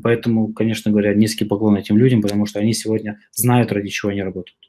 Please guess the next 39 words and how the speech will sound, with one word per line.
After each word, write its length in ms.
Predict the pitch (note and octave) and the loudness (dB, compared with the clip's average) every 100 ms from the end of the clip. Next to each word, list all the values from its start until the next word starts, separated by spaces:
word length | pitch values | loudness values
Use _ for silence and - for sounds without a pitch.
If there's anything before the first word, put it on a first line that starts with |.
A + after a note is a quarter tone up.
| - - - | -20 -20 -4
Когда 220 | D3 C#3+ | 0 2
к 20 | |
нам 140 | C#3+ C3 | 2 2
приходит 320 | C3+ C#3 C3 | 2 2 4
новый 340 | C3 C#3 A#2 | 4 6 4
разработчик, 640 | G#2 G#2 G#2+ B2 C#3+ - - | 0 0 2 2 0 -4 -4
нам, 300 | G#2+ G#2 - _ _ _ _ _ | -4 -6 -10 _ _ _ _ _
а, 400 | - G#2+ G#2 - - _ - | -12 -10 -10 -14 -18 _ -8
старые 420 | B2 B2+ A#2 G#2+ | -2 2 2 2
наши 240 | G#2 G2+ | 2 -2
разработчики, 540 | G#2 G#2+ A2 C#3 - - | -4 0 4 2 0 -6
скажем 280 | - G#2 | -4 -4
так, 160 | G2+ G2 | -6 -6
да, 120 | A2+ | -4
старички 420 | A2+ G#2+ G#2 - | -2 0 0 2
новым 300 | B2+ A#2+ A2+ | 2 4 2
объясняют, 480 | A2 G#2+ G#2 A2 F#2+ | 0 -4 -4 -4 -4
что 180 | - - | -8 -4
у 40 | |
нас 200 | A2+ B2+ | -2 0
целая 240 | - B2 A#2+ | 0 0 0
философия. 720 | A#2+ A#2+ B2 A#2+ A2 - - _ _ _ _ - | 0 -2 -2 -2 -4 -10 -20 _ _ _ _ -4
Мы 160 | A2+ | -2
кормим 500 | - D3 D3 G#2 - - _ _ - | 2 2 4 0 -2 -12 _ _ -2
далеко 300 | A2+ A#2 C3+ | 0 2 2
не 80 | |
богатых 500 | A#2 A2+ A2+ A2 - | 2 0 -2 -4 -6
людей. 440 | A#2+ A#2 A2+ G#2 - _ _ _ _ _ _ | -6 -2 -2 -2 -10 _ _ _ _ _ _
Вы 80 | G#2+ | -2
знаете, 180 | A#2+ C3 | 0 0
меня 120 | A#2+ | -2
сегодня 240 | A2 A#2+ A2+ | -2 -4 -2
это 80 | A2+ | -2
очень 200 | A2 G#2+ | -4 -6
сильно 280 | A2+ G#2+ | -4 -4
зацепило, 500 | G2+ - G#2 D3+ D3 | -6 -8 -4 2 2
когда 480 | A#2 G2+ G2+ G2+ F#2+ | 2 -4 -6 -6 -8
один 380 | - A2 A2 A2+ | -6 -4 0 0
другому, 440 | G2+ G2 G2+ G2+ | 0 -4 -8 -10